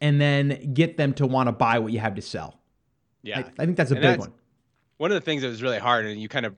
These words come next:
Speaker 2: hit on both points, is, like, the, the nature of asking questions is, like, we don't n-, always know your market.
Speaker 1: No.
Speaker 2: But we know the questions we ask when we're trying to find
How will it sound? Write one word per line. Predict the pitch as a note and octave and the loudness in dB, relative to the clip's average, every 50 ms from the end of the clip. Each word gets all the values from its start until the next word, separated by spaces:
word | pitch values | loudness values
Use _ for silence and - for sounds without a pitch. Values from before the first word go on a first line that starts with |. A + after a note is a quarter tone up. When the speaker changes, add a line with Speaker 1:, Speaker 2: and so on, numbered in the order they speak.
| - | -14
Speaker 2:
hit | A#2 G#2 - D#3 C#3+ | -18 -8 -2 0 2
on | C3 A2+ G#2 | 2 0 -2
both | G2+ C3 A#2 A2 G#2 _ | -2 -4 -4 -4 -4 _
points, | - C3 B2 C#3+ D#3+ B2+ G2+ - A2 | -8 -4 -2 -2 -2 -2 -4 -4 -6
is, | G#2 G2 F#2 F#2 | -6 -6 -4 -2
like, | G#2 G2+ G2 F#2+ F#2 - - | -2 0 0 -2 -4 -6 -4
the, | G#2 G#2+ G2+ G2 F#2+ F#2+ G2 | 0 0 2 2 2 2 0
the | F#2+ A2 | -2 -2
nature | A2 A#2+ C3+ C#3+ - D3+ C3+ | 0 0 0 0 0 0 2
of | A#2 | 2
asking | A#2+ A2 G#2+ - - A2+ G2 | 2 2 2 0 -4 -8 -6
questions | F#2+ - A#2 A#2+ B2 - A#2+ G#2 G2 | -2 0 0 0 0 -2 -6 -6 -6
is, | G#2 G2 G2+ A2 | -6 -6 -2 -2
like, | G#2 G2+ | -2 0
we | G#2+ C3 E3+ | 2 2 4
don't | G3+ F3+ - | 4 4 4
n-, | - B2 B2+ - | 2 -4 -2 2
always | C3 C#3+ D3 D3 B2 A2+ | 2 2 4 2 0 -2
know | B2+ C3 C3+ | 0 0 0
your | B2+ A#2+ B2 A2+ | 0 0 0 -2
market. | G#2 G#2+ A2+ A#2 A2 - - - _ _ _ _ _ _ _ _ - | 0 0 0 -2 -2 -4 -8 -10 _ _ _ _ _ _ _ _ 2
Speaker 1:
No. | D#3 D#3+ F#3 F3+ | 6 6 6 6
Speaker 2:
But | C3+ B2 | 6 2
we | A#2+ A2+ C#3 E3 E3+ | 2 2 2 2 2
know | E3+ E3 D#3 | 4 4 4
the | D3 C#3 | 4 4
questions | - - D3 C3+ - C#3+ A#2 | 2 2 0 0 0 -4 -4
we | G#2 A2 E3+ G3+ F3+ | -2 0 2 4 4
ask | C3+ A#2+ A#2 A#2 A2+ - _ | 4 2 0 -4 -6 -10 _
when | - A#2 A#2 A#2+ | -10 -8 -8 -6
we're | A#2+ A#2+ | -6 -8
trying | A2+ - C3 A#2 A2+ A2 G#2+ | -8 -6 -6 -4 -4 -4 -6
to | G#2 | -8
find | - - A2 G2 G2 G2+ G2+ G#2 - | -6 -4 -4 -4 -4 -4 -6 -8 -10